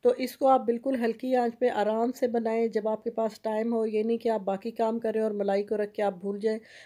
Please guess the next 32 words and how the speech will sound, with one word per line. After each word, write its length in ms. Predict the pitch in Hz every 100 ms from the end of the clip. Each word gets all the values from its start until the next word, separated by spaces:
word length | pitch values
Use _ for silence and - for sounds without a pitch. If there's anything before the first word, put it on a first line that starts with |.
| -
अगर 240 | 226 269
ये 120 | 277 269
नीचे 360 | 240 233 277
ज़रा 280 | 208 233 285
सी 140 | 294
भी 120 | 277 285
लग 220 | 254 240
जाए, 180 | 262 262
तो 120 | 240
ये 180 | 233 233
बिल्कुल 360 | 220 220 254
इसमें 240 | 233 - 233
स्मेल 420 | - 220 226 254
आ 80 | 233
जाती 260 | 233 233
है 60 | 233
और 60 |
देसी 340 | 202 202 202 226
घी 160 | 220
बर्बाद 420 | 220 196 175 170 175
हो 80 |
जाता 300 | 170 170 -
है। 180 | 180 180 - - - -
तो 60 | 240
इसको 240 | 247 285
पहले, 420 | 269 233 277 285
अ, 240 | 277 - 214
शुरू 260 | 214 254
के 120 | 262
बीस 400 | 233 214 262 262
मिनट 240 | 247 240 233
में, 220 | 254 302